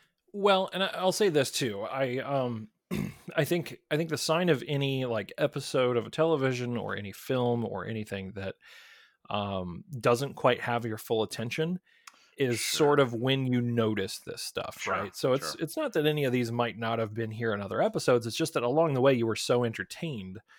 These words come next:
Speaker 1: uh, or at least I know I
Speaker 2: That's
Speaker 1: was,
Speaker 2: very
Speaker 1: that,
Speaker 2: fair.
Speaker 1: like,
Speaker 2: That's very fair.
Speaker 1: I, I just didn't find 'em, where in Terminal Provocations, I feel like,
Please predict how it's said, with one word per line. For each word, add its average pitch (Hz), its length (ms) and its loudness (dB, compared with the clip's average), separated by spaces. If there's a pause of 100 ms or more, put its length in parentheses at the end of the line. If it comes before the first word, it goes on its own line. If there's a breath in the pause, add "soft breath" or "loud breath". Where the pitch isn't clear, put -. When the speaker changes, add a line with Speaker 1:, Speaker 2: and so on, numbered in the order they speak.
(480 soft breath)
Speaker 1:
uh, 123 80 2
or 143 180 2
at 131 60 0
least 127 180 4
I 131 60 8
know 117 180 4
I 123 300 8
Speaker 2:
That's 107 180 4
Speaker 1:
was, - 0 -
Speaker 2:
very 104 260 2
Speaker 1:
that, 131 140 4
Speaker 2:
fair. - 20 0
Speaker 1:
like, 135 200 2
Speaker 2:
That's 95 160 -10
very 78 180 -8
fair. - 200 -12
Speaker 1:
I, 151 240 0
I 156 40 4
just 147 180 -2
didn't 156 180 0
find 202 360 4
'em, 98 160 -6
where 139 220 4
in 143 140 2
Terminal 170 440 2
Provocations, 135 680 2
I 98 80 -4
feel 131 300 -4
like, 113 360 -2